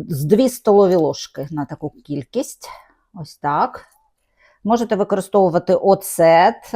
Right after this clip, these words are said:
або винний, або яблучний. Далі два зубчики чеснока і корінь імбіру. Можете зробити це на чесникодавці.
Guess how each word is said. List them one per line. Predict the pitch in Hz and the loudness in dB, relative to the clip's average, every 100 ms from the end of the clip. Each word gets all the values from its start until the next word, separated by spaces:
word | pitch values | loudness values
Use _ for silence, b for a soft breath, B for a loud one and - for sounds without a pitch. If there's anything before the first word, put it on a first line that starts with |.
| - | -2
або | 175 156 175 | -2 0 0
винний, | 185 208 190 180 165 160 156 - | 2 0 0 -4 -6 -6 -8 -4
або | 156 147 160 180 175 | -4 -2 0 4 4
яблучний. | 143 165 160 151 185 - - 208 226 269 _ _ _ _ B B B B | 4 6 6 2 -8 -8 -6 -4 -4 -4 _ _ _ _ B B B B
Далі | 233 220 165 160 _ _ _ _ _ _ _ _ _ _ - | 4 4 4 -6 _ _ _ _ _ _ _ _ _ _ -6
два | 247 302 | -2 0
зубчики | 277 254 247 220 | 0 -2 -2 -4
чеснока | 214 220 220 262 330 - - | -4 -6 -2 0 -2 -6 -6
і | 208 233 247 247 247 | -2 0 0 -2 -2
корінь | 170 170 175 180 - | -2 0 0 -6 -10
імбіру. | 165 165 156 165 170 - - - _ _ _ _ _ _ _ _ _ _ _ - - - - _ _ _ _ _ _ _ _ _ _ _ _ _ _ _ - - _ b _ - | -10 -8 -4 -2 -4 -4 -12 -12 _ _ _ _ _ _ _ _ _ _ _ -10 -10 -14 -20 _ _ _ _ _ _ _ _ _ _ _ _ _ _ _ -12 -12 _ b _ -10
Можете | 226 220 202 170 | -8 -8 -8 -8
зробити | 170 170 175 160 | -6 -6 -6 -10
це | - 160 | -8 -6
на | 160 185 | -4 -6
чесникодавці. | 175 165 - 165 - 156 147 151 - - 269 | -8 -10 -12 -12 -12 -12 -8 -10 -12 -12 -10